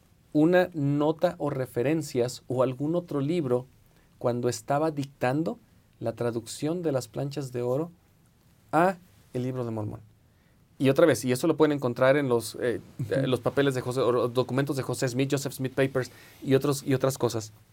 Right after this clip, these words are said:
Speaker 1: Pero lo que quiero decir con esto, ah, para tal vez cimentar un poco más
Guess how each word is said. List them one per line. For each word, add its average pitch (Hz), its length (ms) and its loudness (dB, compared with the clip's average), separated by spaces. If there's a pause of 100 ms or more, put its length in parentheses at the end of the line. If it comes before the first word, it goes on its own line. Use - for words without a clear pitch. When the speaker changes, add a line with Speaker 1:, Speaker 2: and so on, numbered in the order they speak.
(1040)
Speaker 1:
Pero 147 160 4
lo 147 100 4
que 143 120 -2
quiero 175 200 0
decir 175 400 -2
con 147 220 -2
esto, 123 440 0 (220)
ah, 117 220 -4 (260)
para 120 200 0
tal 147 240 -2
vez 165 300 2 (440)
cimentar 139 680 0
un 175 160 -2
poco 165 320 -2
más 143 440 -2